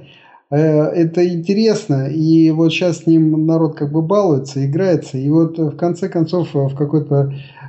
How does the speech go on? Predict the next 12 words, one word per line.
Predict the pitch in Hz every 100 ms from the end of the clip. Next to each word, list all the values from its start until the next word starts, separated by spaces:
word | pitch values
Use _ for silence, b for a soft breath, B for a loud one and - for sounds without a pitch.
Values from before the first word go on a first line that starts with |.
| -
а, | 139
момент | 156 170 160
найдётся | 151 170 156 135 131
действительно | 123 139 - 127 - 120 123
человек, | 110 156 170 160
который, | 135 139 127 127
э, | 131 175 139 123 127 123 - -
м, | 196 143 147 135 143
удачно | 147 139 151 143
это | 127 127
дело | 127 135 131
применит, | 139 143 151 139 127